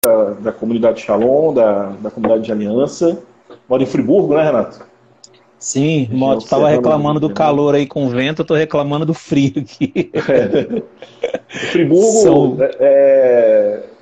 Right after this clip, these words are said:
Speaker 1: é um pouco a minha região. Eu sou do Rio de Janeiro, do interior do Rio.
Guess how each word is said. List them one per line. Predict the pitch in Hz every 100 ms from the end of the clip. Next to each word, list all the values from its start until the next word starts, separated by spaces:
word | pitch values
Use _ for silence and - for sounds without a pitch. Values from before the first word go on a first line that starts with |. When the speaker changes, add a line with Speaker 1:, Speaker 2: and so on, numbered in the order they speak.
| 123
Speaker 1:
é |
um | 123
pouco | 165 175
a |
minha | 165 180
região. | 175 170 190 180 165 120 -
Eu |
sou | - 156
do |
Rio | 165 160
de | 143
Janeiro, | 143 170 175
do | 131
interior | 131 135 139
do | 135
Rio. | 127 175 208